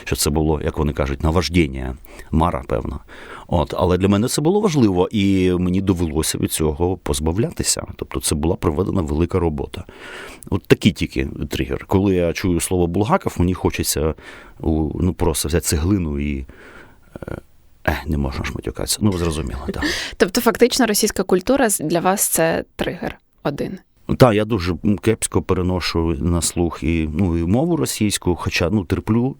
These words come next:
Speaker 1: ще розумію, що ситуація є такою, як вона склалася, і люди говорять, їм в голову не приходить, що вони роблять щось не так.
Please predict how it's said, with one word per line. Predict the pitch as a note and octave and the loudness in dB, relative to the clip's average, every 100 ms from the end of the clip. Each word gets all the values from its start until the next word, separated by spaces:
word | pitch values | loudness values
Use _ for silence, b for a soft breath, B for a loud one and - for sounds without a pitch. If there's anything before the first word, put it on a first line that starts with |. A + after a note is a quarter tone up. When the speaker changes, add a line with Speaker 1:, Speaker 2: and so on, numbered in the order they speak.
| - | -8
Speaker 1:
ще | - F2 | -2 0
розумію, | F2 E2+ F2+ G2+ G#2 - B B B B - | 0 0 2 2 0 -2 B B B B -6
що | - E2+ E2 | -2 0 0
ситуація | - F#2 F#2 - F2 | 0 0 0 2 0
є | F2 | 0
такою, | - - B2 A2+ | -2 0 2 4
як | G2 F2+ | 2 0
вона | F2+ | -2
склалася, | F2 - G#2+ F#2+ - D#2 | 0 2 2 0 -2 0
і | D2+ | 0
люди | E2+ F#2 | 0 0
говорять, | D2+ E2 G2 F2 - | 2 2 2 2 -2
їм | D#2+ | -2
в | |
голову | D2 D#2+ D2+ | 0 0 0
не | D2+ | 0
приходить, | D2 - F#2 G2 | 0 2 2 2
що | - | 0
вони | D2+ D#2+ | 0 2
роблять | E2 D2+ | 0 -2
щось | - - | -4 -4
не | - | -4
так. | - - | -4 -8